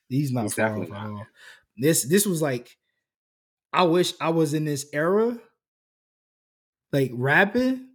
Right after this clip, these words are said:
Speaker 1: 'cause these, the beats that he produced on this, on this one, I'm like, "Bro, I wish I had those, <laughs> bro." We can't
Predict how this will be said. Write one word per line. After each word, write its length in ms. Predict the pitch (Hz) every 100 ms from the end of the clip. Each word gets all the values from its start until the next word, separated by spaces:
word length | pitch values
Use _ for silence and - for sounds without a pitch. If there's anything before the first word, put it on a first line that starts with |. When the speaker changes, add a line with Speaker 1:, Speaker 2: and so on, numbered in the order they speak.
| _ _ _ -
Speaker 1:
'cause 260 | 175 151
these, 280 | 147 196 160
the 80 | 143
beats 460 | 127 170 208 208 -
that 200 | 170 170
he 160 | 190
produced 880 | 151 143 127 143 185 185 165 - - _ _ _ 143
on 220 | 156 143
this, 320 | 165 180 -
on 160 | 156 147
this 280 | 214 220 143
one, 320 | 127 120 131 _ _
I'm 140 | 190 190
like, 260 | 120 104
"Bro, 160 | - 165
I 120 | 196
wish 300 | 143 175 233
I 80 | 123
had 280 | 107 101 -
those, 300 | - 139 -
<laughs> 160 | _
bro." 280 | - - 240 _ _ -
We 120 | 320
can't 340 | - 294 214